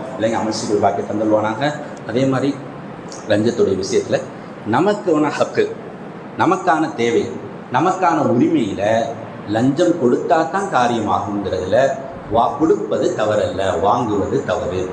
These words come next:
எங்கெங்க? இவர் பர்த் சர்டிஃபிகேட் எடுக்கணும், குழந்தை பிறந்துச்சு உண்மை, இதுல எந்த பொய்யும் இல்லை.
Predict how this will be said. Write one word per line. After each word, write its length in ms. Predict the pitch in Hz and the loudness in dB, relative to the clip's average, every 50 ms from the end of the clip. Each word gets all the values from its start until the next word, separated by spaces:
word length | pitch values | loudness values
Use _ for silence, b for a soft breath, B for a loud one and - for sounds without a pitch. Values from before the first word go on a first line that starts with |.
| - - - | -8 -10 -6
எங்கெங்க? 380 | 92 101 113 120 120 110 104 101 101 98 - 101 - - - - - - - - - - - | -4 -2 0 0 2 2 2 2 2 0 0 -2 -6 -10 -12 -12 -14 -14 -14 -14 -14 -4 0
இவர் 260 | 104 120 143 139 120 | 2 2 2 2 2
பர்த் 240 | 127 123 - - - | 0 0 0 0 0
சர்டிஃபிகேட் 380 | 175 147 143 151 147 120 120 | 0 0 0 0 0 0 0
எடுக்கணும், 320 | 107 - - 107 101 - - - - - - - - | 0 0 0 -2 -2 -4 -8 -12 -12 -14 -10 0 2
குழந்தை 320 | 107 127 143 160 180 208 | 2 4 4 4 2 2
பிறந்துச்சு 480 | 196 135 127 131 131 127 120 - - - | 2 2 2 0 0 0 -2 2 4 4
உண்மை, 300 | 123 123 131 123 - - - - - - - - - - - | 6 6 4 2 0 -4 -6 -10 -12 -14 -14 -14 -14 -10 -2
இதுல 180 | 107 120 131 123 | 2 4 4 4
எந்த 200 | 117 127 139 156 | 4 2 2 0
பொய்யும் 400 | 151 156 139 135 143 170 175 160 | 2 4 4 4 4 2 2 2
இல்லை. 240 | 139 120 113 117 - | 2 2 0 -2 -4